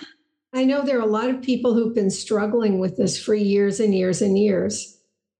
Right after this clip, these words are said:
Um, it's a huge hurdle to get over all of the, the baggage that you bring with it.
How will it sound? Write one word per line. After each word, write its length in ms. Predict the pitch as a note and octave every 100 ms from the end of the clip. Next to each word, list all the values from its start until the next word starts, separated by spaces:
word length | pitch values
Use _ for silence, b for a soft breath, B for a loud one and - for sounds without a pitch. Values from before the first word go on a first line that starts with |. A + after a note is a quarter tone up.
| _
Um, 580 | A3 G#3 G#3 G3+ G3 - - _ _ _ _ _ _ _ _ _ _ _ _ _
it's 180 | B3+ A#3+
a 80 | A#3
huge 640 | - - D4 D#4 C#4+ -
hurdle 680 | - B3+ B3 F#3+ A#3+ A#3+ - b b
to 120 | A#3+
get 300 | A#3+ G#3+ G#3
over 760 | A#3+ A#3 A#3 A3 F#3 F#3+ G#3 - _ _ _ _ _ _ -
all 520 | A3+ A3+ A#3+ B3 B3+
of 340 | G#3 F#3+ F3+
the, 540 | G#3+ G3+ G3 F#3+ A#3+ - _ _ _ -
the 160 | G#3+ B3+
baggage 720 | - G#3+ G#3+ A3 A3 G#3+ -
that 180 | A3 A#3+
you 140 | G3+
bring 360 | G#3+ G#3+ G#3+ G#3
with 220 | F#3 -
it. 300 | F#3+ -